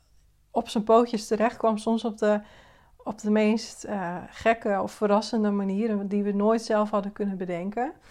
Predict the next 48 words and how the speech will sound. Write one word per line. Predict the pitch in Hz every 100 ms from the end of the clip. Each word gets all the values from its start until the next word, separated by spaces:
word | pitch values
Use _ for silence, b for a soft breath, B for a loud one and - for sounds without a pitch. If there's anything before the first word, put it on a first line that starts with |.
| B B B -
Ehm, | 185 175 180 196 - _ _ _ _ _ _ _ - -
zo | -
hebben | 202 196 196
we |
uiteindelijk | 202 202 208 208
een | 208 196 202 220
D | 214
J, |
eh, | 202 180 180 180 170 175
kunnen | - 202 190
regelen, | 185 190 - 196
wat | 185 180 -
ook | 208
weer | 196 180 196 b b b b
via | - 220 208 190
via | - 247 262 247
kwam. | 247 233 226 226
En | 214
eigenlijk | 233 294 349
kwam | - 269
alles | 226 339 262
een |
soort | 220 254 233
van | 226 208
via | - 240 220
via | 208 247 262
en | 220
kwam | 214 214
alles | 214 262 269 -
echt | 247 262 -
op | 220
ons | 233 214 -
pad. | - 220 170 -
En | 208
dat | 214 214
was | 226 214 - b b b b b
ook | - 285
wel | 262 214
echt | 208 208
supermooi | - 285 247 208 220 214
hoe | 185 202
we | 208
dat | 208 208
allemaal | 202 214 202
hebben | 196 196 202
kunnen | 202 196 196
samenbrengen, | - 202 247 208 180 185 180 170 180 -
eh, | 190